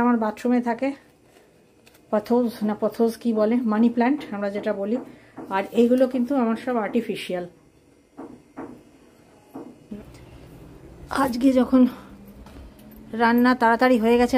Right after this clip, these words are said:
রান্নাঘর ফাঁকা, রান্নাঘরে নিয়েই কাজগুলো করব। খুব সস্তায় সস্তায় বিশালে মানে চোখ টানানো গাছ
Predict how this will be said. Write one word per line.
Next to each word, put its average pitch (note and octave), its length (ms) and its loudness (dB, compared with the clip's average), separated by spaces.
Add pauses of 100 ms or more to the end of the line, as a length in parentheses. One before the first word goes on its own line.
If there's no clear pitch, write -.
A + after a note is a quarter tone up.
রান্নাঘর A3+ 440 2
ফাঁকা, A3+ 260 0 (1000)
রান্নাঘরে A#3 520 -2
নিয়েই A#3 280 0
কাজগুলো G#3+ 340 0 (540)
করব। F#3 200 0 (2250)
খুব G4 120 0 (120)
সস্তায় C4 420 0
সস্তায় C#4 380 0
বিশালে C4 360 0 (760)
মানে A#3 160 -2 (140)
চোখ B3+ 120 2 (100)
টানানো C4 320 0 (120)
গাছ A3 200 2